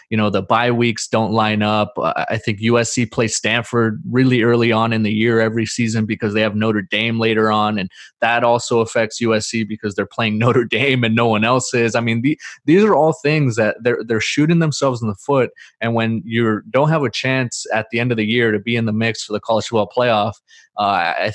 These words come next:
think it, it definitely affects recruiting. It, it definitely affects the ability for you to attract some of these players that wanna play big time football, wanna be under the bright lights, wanna have the chance to really make,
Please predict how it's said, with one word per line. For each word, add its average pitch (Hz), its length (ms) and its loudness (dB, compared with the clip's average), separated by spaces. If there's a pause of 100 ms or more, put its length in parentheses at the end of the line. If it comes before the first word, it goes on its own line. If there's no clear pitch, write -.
think 120 220 -2
it, 113 220 -2
it 107 220 -2
definitely 120 380 0
affects 113 360 -4
recruiting. 113 440 -4 (180)
It, 104 160 -8
it 104 180 -4
definitely 113 380 -2
affects 110 420 -4
the 120 80 -2
ability 113 440 0
for 110 160 -4
you 113 340 0
to 120 160 0
attract 113 580 -2 (280)
some 117 180 -4
of 113 80 -2
these 107 160 -2
players 113 500 0
that 107 160 -2
wanna 110 240 -2
play 113 240 -2
big 107 260 -4
time 104 180 -4
football, 107 460 0
wanna 110 240 0
be 110 340 0 (240)
under 107 220 2
the 98 100 -2
bright 107 280 0
lights, 107 460 -2
wanna 107 360 0
have 107 420 -2 (280)
the 107 120 -2
chance 110 520 -2
to 107 120 -2
really 104 320 -2
make, 107 420 -4